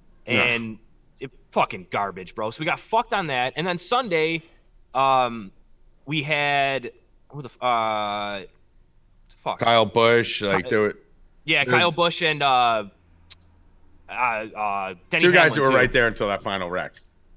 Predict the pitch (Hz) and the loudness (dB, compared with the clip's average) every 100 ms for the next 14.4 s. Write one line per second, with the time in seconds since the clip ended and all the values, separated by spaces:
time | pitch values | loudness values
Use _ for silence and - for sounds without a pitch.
0 | - 120 87 - - 151 147 147 143 135 | -6 -4 -4 -12 -4 -2 0 -2 -2 -4
1 | 135 123 135 120 120 110 - 139 127 117 | -4 -4 -4 -6 -8 -10 -4 -4 -4 -6
2 | 117 117 113 113 107 113 113 104 120 104 | -4 -4 -4 -8 -6 -6 -6 -8 -12 -10
3 | 107 104 113 107 92 98 98 - - _ | -10 -8 -6 -6 -8 -14 -16 -18 -20 _
4 | _ _ - 117 107 - 107 - 107 110 | _ _ -8 -6 -4 -2 -4 -4 -6 -6
5 | 131 135 135 127 110 143 131 120 - 104 | -6 -4 -4 -4 -4 -6 -4 -8 -8 -6
6 | 101 95 101 101 98 90 92 98 - - | -8 -8 -10 -12 -14 -14 -12 -12 -14 0
7 | 165 165 165 185 202 170 170 254 226 151 | 4 6 6 6 6 6 6 4 4 2
8 | 147 208 196 170 175 151 123 104 - 147 | 4 4 4 4 2 2 2 0 -2 -2
9 | 135 98 85 98 90 107 120 131 123 107 | -2 -6 -8 -10 -4 -2 0 0 0 0
10 | 104 95 95 90 - 90 95 101 107 98 | -2 -4 -6 -6 -4 -4 0 0 2 -2
11 | 92 90 85 - 82 82 80 80 78 85 | -2 -2 -4 -4 -6 -4 -6 -8 -8 -10
12 | 76 71 73 73 73 71 67 65 65 65 | -10 -10 -12 -12 -14 -14 -14 -14 -14 -12
13 | 65 - 82 82 82 76 69 82 - 71 | -14 -14 -12 -10 -10 -12 -12 -12 -12 -12
14 | 80 90 98 85 | -10 -4 -2 -4